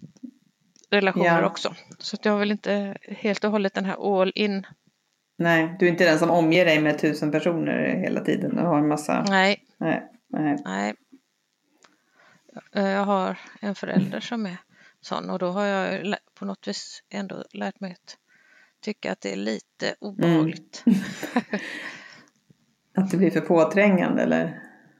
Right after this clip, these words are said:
Speaker 2: Ja.
Speaker 1: Ja, så det blev för
Speaker 2: Ja,
Speaker 1: mycket.
Speaker 2: ja. Men har du känt,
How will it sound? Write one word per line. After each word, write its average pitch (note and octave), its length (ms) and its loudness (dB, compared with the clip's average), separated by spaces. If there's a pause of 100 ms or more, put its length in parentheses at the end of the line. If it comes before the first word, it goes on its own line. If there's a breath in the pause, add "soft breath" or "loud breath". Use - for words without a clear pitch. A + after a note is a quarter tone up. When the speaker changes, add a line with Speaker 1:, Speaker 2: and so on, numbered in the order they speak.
(380 loud breath)
Speaker 2:
Ja. D#3+ 340 2
Speaker 1:
Ja, F#3+ 380 4 (600)
så - 100 -20
det G3+ 140 2
blev G3 120 2
för D#3 120 2
Speaker 2:
Ja, D3+ 80 0
Speaker 1:
mycket. E3 300 -4
Speaker 2:
ja. D#3 220 -4 (1400)
Men F3 220 4
har F3 160 6
du E3+ 120 6
känt, E3 840 -2